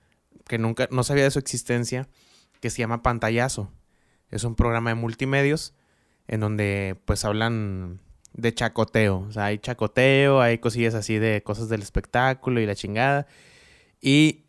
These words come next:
eh, Dani La Caja tuvo una aparición ahí porque fue a confrontar a una morra que ha estado hablando mal de él en, durante un tiempo en redes sociales. Entonces, pues bueno, Dani La Caja hace la presentación ahí.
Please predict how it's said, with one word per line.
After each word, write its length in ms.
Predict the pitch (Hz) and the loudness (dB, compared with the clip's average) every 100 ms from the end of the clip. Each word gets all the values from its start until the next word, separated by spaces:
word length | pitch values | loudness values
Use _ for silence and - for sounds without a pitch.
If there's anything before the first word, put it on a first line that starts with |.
| - | -2
eh, 260 | 123 123 120 | 2 4 4
Dani 180 | 127 139 | 2 2
La 100 | 139 | 0
Caja 160 | 127 135 | -4 -4
tuvo 220 | - 123 | -2 -2
una 120 | 127 | -2
aparición 420 | 120 120 113 117 | 0 0 -2 -4
ahí 280 | 113 107 110 110 _ _ _ _ _ _ _ _ - _ | -2 -2 -4 -6 _ _ _ _ _ _ _ _ -20 _
porque 320 | - 110 - 104 | -4 -2 -2 -4
fue 160 | 117 | -2
a 100 | 107 | -2
confrontar 600 | - 113 110 107 101 95 - | -2 -6 -4 -6 -4 -4 -6
a 60 | 101 | -8
una 200 | 101 107 | -6 -6
morra 460 | 107 104 101 98 _ _ _ _ _ _ | -4 -6 -6 -10 _ _ _ _ _ _
que 120 | 107 | -4
ha 40 | |
estado 240 | 101 - 104 | -4 -2 -2
hablando 340 | 101 101 98 | -2 -4 -8
mal 200 | 101 98 | -6 -6
de 160 | 98 95 | -4 -6
él 220 | 95 - _ | -6 -10 _
en, 260 | - 90 85 | -12 -10 -8
durante 540 | 98 98 95 92 87 | -8 -8 -8 -8 -8
un 160 | 90 107 | -8 -6
tiempo 360 | 117 107 101 101 | -2 -2 0 -2
en 80 | |
redes 200 | 92 98 95 | -4 -8 -8
sociales. 580 | 101 120 120 95 - _ _ _ _ _ _ _ | -2 0 0 -2 -6 _ _ _ _ _ _ _
Entonces, 280 | _ 101 101 | _ -6 -6
pues 160 | 113 104 | -4 -2
bueno, 220 | 107 120 | 0 0
Dani 160 | 117 113 | -2 -2
La 100 | 117 | -4
Caja 180 | 117 110 | -4 -6
hace 120 | 117 | -4
la 140 | 113 | -4
presentación 560 | - 110 110 107 101 110 | -2 -4 -4 -4 -4 -2
ahí. 380 | 113 123 127 | 0 0 0